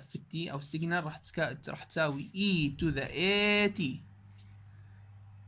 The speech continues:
معروف هذا، يعني هاي سيجنال يعني، يعني لا تخفى على أحد، جاي زي هيك لو كانت A موجبة، وجاي زي هيك لو كانت A سالبة. يعني هاي سيجنال مشهورة جدا، وحتى حلينا كثير عليها لأنه لسه ما كنا نعرف بالسيجنالز كثار.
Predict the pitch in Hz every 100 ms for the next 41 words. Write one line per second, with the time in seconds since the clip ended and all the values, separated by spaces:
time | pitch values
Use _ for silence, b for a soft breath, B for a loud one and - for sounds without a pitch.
0 | - 311 359 302 214 190 196 - - 156
1 | 156 208 202 190 214 190 202 220 147 151
2 | 180 - 127 147 143 151 151 175 185 185
3 | - 175 170 175 147 - 143 147 175 156
4 | 156 160 170 180 156 156 156 156 160 156
5 | 165 165 185 233 - B B B B B
6 | - 170 165 143 135 143 139 87 156 160
7 | 170 180 190 143 131 156 156 147 165 165
8 | 147 - 170 - _ - - - 156 175
9 | 185 175 190 165 180 180 180 175 - 190
10 | 180 180 180 151 135 143 190 180 190 190
11 | 180 190 175 175 180 185 185 B B B
12 | 185 202 208 208 185 180 180 160 143 135
13 | 143 143 139 139 131 131 - -